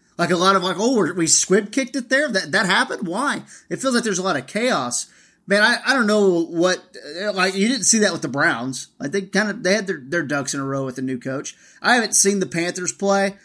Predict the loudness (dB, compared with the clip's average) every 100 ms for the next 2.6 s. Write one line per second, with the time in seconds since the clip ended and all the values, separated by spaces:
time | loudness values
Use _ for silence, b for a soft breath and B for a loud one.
0 | b -10 -4 -2 -2 -2 -6 _ 0 0
1 | 2 0 0 -4 -8 -6 -4 -2 -2 -2
2 | -2 0 2 0 0